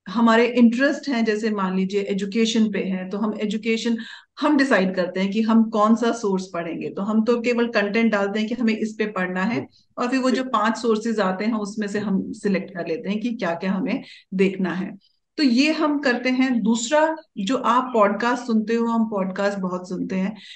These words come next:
Speaker 1: क्योंकि, अ, एक घंटे का drive होता है हमारा गुड़गांव से लेकर दिल्ली तक, तो उस time को किस तरह से utilize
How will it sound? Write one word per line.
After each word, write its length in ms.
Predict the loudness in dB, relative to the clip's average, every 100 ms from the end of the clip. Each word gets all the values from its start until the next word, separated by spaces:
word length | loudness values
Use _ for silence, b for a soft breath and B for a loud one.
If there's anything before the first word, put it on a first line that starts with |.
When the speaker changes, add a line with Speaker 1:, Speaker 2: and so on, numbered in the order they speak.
| B
Speaker 1:
क्योंकि, 400 | -2 2 4 4
अ, 360 | 4 2 2 2 4
एक 340 | 4 4 -4
घंटे 300 | 0 2 4
का 120 | 2
drive 360 | 2 2 0 0
होता 260 | -2 -2 -2
है 80 |
हमारा 340 | -2 -2 -2 -2
गुड़गांव 480 | -2 -2 -4 -6 -4
से 80 |
लेकर 300 | -2 0 -2
दिल्ली 380 | -2 -2 -4 -4
तक, 280 | 0 -2 0
तो 60 | 0
उस 440 | 0 -2 -8 -6
time 240 | -2 0 2
को 140 | 0
किस 240 | 0 -4 -2
तरह 180 | -2
से 180 | 0 -2
utilize 580 | -4 -4 -4 -2 -4 -8